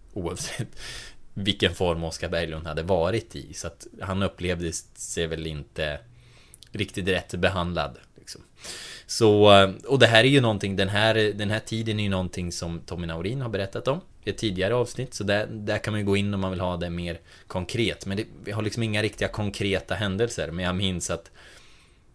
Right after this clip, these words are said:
efter varje match när man, eh, eh, ville prata med honom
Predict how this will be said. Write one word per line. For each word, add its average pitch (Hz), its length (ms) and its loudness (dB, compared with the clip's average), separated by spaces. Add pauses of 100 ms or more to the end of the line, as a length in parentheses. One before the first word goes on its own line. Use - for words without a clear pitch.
(160)
efter 110 240 2
varje 123 320 12
match 107 400 2
när 104 120 0
man, 90 300 -2
eh, 87 120 -4
eh, - 1400 -14 (600)
ville 98 200 -2
prata 92 400 -2
med 101 100 -2
honom 80 400 -4